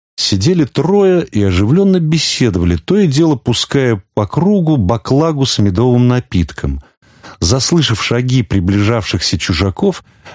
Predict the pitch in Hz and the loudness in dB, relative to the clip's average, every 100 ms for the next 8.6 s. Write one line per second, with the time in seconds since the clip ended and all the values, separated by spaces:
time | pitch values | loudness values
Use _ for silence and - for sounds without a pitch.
0 | - 131 208 190 - 160 - 110 98 92 | -6 0 0 0 -2 -2 -2 -2 -2 0
1 | 98 180 175 110 - 95 90 85 143 196 | 2 2 4 2 0 -2 0 2 2 2
2 | 190 - 160 - - 139 98 71 - 67 | 0 -2 -4 -2 0 2 0 -2 -6 -8
3 | 69 _ _ _ _ _ 147 151 123 120 | -10 _ _ _ _ _ -2 -2 -2 0
4 | 143 143 143 131 143 226 196 113 104 131 | 0 -2 -2 -2 0 2 2 2 2 2
5 | 185 185 175 151 165 147 117 95 73 67 | 2 2 0 0 -2 -2 0 0 0 -4
6 | - _ _ 107 185 190 175 196 160 151 | -10 _ _ -2 0 -2 -2 -2 0 2
7 | 131 135 - 131 - 156 139 127 - - | 2 0 -2 -2 -2 -2 -2 -4 -4 -2
8 | 147 - 135 139 98 78 | -2 0 0 2 2 0